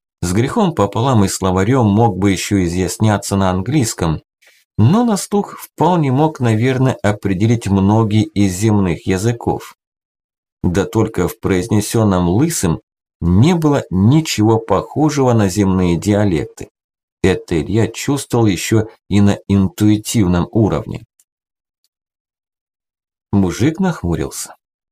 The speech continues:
Сложно хмуриться, когда нет бровей, но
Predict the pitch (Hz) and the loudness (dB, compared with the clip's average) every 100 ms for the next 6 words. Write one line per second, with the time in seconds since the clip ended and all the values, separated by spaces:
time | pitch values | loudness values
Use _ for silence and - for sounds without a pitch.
0 | _ _ _ - - 294 131 101 - 131 | _ _ _ -10 -2 -2 0 -4 -2 0
1 | 151 110 - 104 104 95 101 104 95 90 | 2 0 -2 -2 -2 0 0 0 0 -2
2 | 104 117 113 90 76 - _ - - 87 | -2 0 0 0 -2 -6 _ -16 -4 0
3 | 104 196 | 2 2